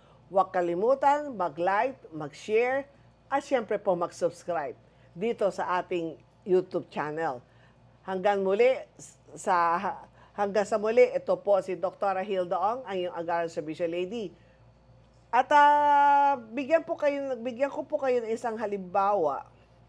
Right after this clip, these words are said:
ng, ah, ng sinasabi natin na kung, kung, ah, ah, isang halimbawa na binigay ng S S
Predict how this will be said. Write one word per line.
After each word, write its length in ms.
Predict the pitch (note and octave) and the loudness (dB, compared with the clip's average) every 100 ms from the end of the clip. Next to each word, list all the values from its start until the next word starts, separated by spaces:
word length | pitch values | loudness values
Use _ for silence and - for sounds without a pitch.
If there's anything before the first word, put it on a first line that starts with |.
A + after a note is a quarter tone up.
| _ _ _ _ _ _ _ - _ _ _ _ _ _ _ _ _ _ - | _ _ _ _ _ _ _ -20 _ _ _ _ _ _ _ _ _ _ -8
ng, 220 | G#3+ A3 | -4 -2
ah, 800 | A3 G3+ G3+ F#3+ F#3 F3+ E3+ D#3+ - _ _ | -2 -2 -2 -2 -2 -2 -4 -8 -12 _ _
ng 220 | - G3 G3 | -4 -2 -2
sinasabi 560 | G#3+ G3 G#3 F#3+ F#3+ | -2 -2 -2 -4 -4
natin 400 | F#3 F3+ F3+ F3 | -6 -6 -6 -4
na 160 | E3+ D#3+ - - _ _ | -4 -6 -12 -20 _ _
kung, 240 | - C#4+ B3+ | -2 -2 -2
kung, 160 | - B3+ G#3+ | -8 -4 0
ah, 400 | A3+ A3 G#3+ G3+ - | 2 4 0 -4 -12
ah, 200 | - G#3 G#3 | -4 -2 -2
isang 240 | C4 A#3+ | -2 -2
halimbawa 640 | B3+ A#3+ G#3 A3+ A3 G#3+ | -2 -4 -2 0 2 0
na 80 | G3+ | -2
binigay 400 | F#3+ F#3 F3+ F3+ | -4 -2 -2 -2
ng 120 | F3 D#3 | -4 -8
S 160 | E3 | -10
S 180 | D3+ D#3 | -10 -8